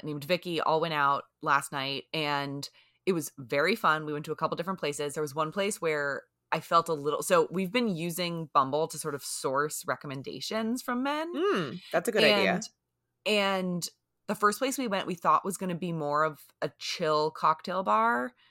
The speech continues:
Speaker 1: where we could, like, sit and talk. Like, that would be sort of a good starting point where we could decide what we wanted
Speaker 2: Yeah.
Speaker 1: our night to look like. It was so fucking loud, and
Speaker 2: Oh, no.
Speaker 1: oh my God, it was poppin', and I was not emotionally prepared.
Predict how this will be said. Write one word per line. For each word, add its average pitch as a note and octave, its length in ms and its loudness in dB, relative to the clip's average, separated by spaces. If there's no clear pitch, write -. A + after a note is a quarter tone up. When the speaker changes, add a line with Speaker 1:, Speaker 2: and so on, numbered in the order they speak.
Speaker 1:
where F3 120 2
we E3 80 2
could, D#3+ 160 -4
like, C#3+ 140 -2
sit F#3+ 680 6
and D3 300 -8
talk. F3+ 280 4
Like, E3 180 -2
that D#3+ 100 8
would E3 100 2
be E3 60 -4
sort E3+ 140 -8
of D#3 80 -6
a - 40 2
good D#3 220 0
starting D3+ 540 0
point E3+ 260 -4
where D#3 80 -2
we D3 140 -2
could C#3 200 -6
decide C#3+ 400 2
what D3+ 100 0
we E3+ 80 4
wanted F#2+ 200 4
Speaker 2:
Yeah. C#3+ 60 -2
Speaker 1:
our C#3 60 -2
night C3 220 -6
to - 80 -8
look G3+ 160 -4
like. C4 320 0
It G3 120 4
was A3+ 320 4
so - 380 0
fucking A3+ 320 -2
loud, F3+ 440 -2
and D#3+ 340 0
Speaker 2:
Oh, E3+ 120 -2
no. E3 340 -6
Speaker 1:
oh F#3 120 10
my D#3+ 160 2
God, C3 340 2
it F3+ 100 0
was E3+ 220 0
poppin', D3+ 580 2
and E3 180 -2
I E3 80 2
was D#3+ 140 -2
not C#3+ 280 2
emotionally C#3 340 -6
prepared. - 400 -6